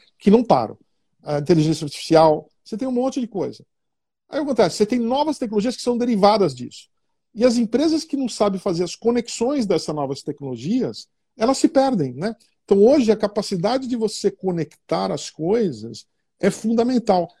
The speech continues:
Você vê, por exemplo, o Steve Jobs, né, que era o maior conector que a gente já, já, já teve conhecimento. Se você imaginar que ele,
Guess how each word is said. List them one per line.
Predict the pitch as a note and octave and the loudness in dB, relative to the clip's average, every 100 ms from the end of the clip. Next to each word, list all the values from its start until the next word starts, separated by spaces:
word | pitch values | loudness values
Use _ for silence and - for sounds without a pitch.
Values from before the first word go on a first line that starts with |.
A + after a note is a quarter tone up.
| _ | _
Você | - A#3+ | 2 4
vê, | A3 | 6
por | A3+ A#3 | 6 6
exemplo, | F#3 G3+ G3 | 6 4 2
o | G3 | -2
Steve | - G#3 | -2 -2
Jobs, | F#3 D3+ A2+ A#2 | 4 4 4 0
né, | C#3+ | -2
que | E3 F#3+ | 0 2
era | F#3+ | 4
o | |
maior | F#3 F3+ G#3 | 2 2 2
conector | A#3 A3 F#3+ - - F3 F#3+ - _ _ _ _ - C#3 | 2 2 0 0 4 6 6 0 _ _ _ _ -20 -20
que | _ | _
a | D#3+ | 6
gente | E3 E3 | 6 4
já, | F3 D#3 | 2 0
já, | - E3+ | -2 -2
já | B2 D3+ | 0 0
teve | D#3 D#3+ | 4 2
conhecimento. | E3+ E3 D#3+ B2+ B2 | 2 -2 -2 -4 -6
Se | - | 0
você | F3+ F3+ | 0 2
imaginar | A#3+ C4 G#3 E3 B2+ | 0 0 0 -2 -4
que | - F3 | -4 0
ele, | E3+ D#3+ | 2 0